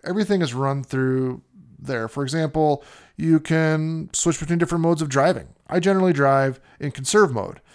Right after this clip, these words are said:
That's the mode that lets you get three hundred eleven miles on a full charge. If you jump into sport mode, hold on to your hat. This car is quick. So quick, I feel sick when I, uh, put the, put it to the floor. There is all-purpose mode,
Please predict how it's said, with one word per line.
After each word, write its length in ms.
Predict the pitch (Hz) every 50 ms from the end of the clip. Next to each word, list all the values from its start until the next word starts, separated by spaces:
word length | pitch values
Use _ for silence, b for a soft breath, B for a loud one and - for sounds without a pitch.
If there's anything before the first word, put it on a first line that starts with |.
| b b b
That's 180 | b 180 - -
the 80 | 185
mode 220 | 170 160 160 156 135
that 180 | 135 131 117
lets 180 | 117 - - -
you 60 | 139
get 260 | 127 135 131 120 -
three 160 | - - 151 151
hundred 180 | 147 139 139
eleven 320 | 135 135 135 131 123 127 127
miles 340 | 123 120 117 113 117 113
on 80 | 120 113
a 60 | 110
full 200 | - - 110 110
charge. 440 | 107 - 123 107 92 73 - - -
If 100 | 131 -
you 60 | 135
jump 220 | 123 143 151 139 151
into 120 | 139 131
sport 460 | 123 - - 156 156 175 175 - -
mode, 300 | 143 131 127 127 120 120 _ b b b b
hold 240 | - 147 156 156
on 140 | 160 156 156
to 60 | 156
your 160 | 156 156 160 147
hat. 380 | 143 147 135 120 104 - b b b b b
This 220 | 135 147 151 - -
car 300 | - 135 131 135 139 127
is 260 | 127 123 135 131 -
quick. 460 | - - - 123 101 71 - - - B B B B B B B B B
So 260 | - - 170 180 190
quick, 280 | - - 156 151 147 -
I 80 | - 143
feel 200 | 139 - 139 117
sick 520 | - - - - - 170 151 - - -
when 140 | - 131 123
I, 220 | 123 120 117 117 113
uh, 180 | 110 107 104
put 180 | - - 135 -
the, 60 | 143
put 160 | - 160 156
it 80 | 147 -
to 80 | -
the 80 | 127 120
floor. 480 | 107 - - 156 170 139 120 113 107 - b b b b b b b b b b b b b
There 120 | 202 240
is 100 | 247 185
all-purpose 560 | 185 - 147 151 151 - 147 143 - 135 -
mode, 380 | 139 131 131 131 131 131 123 117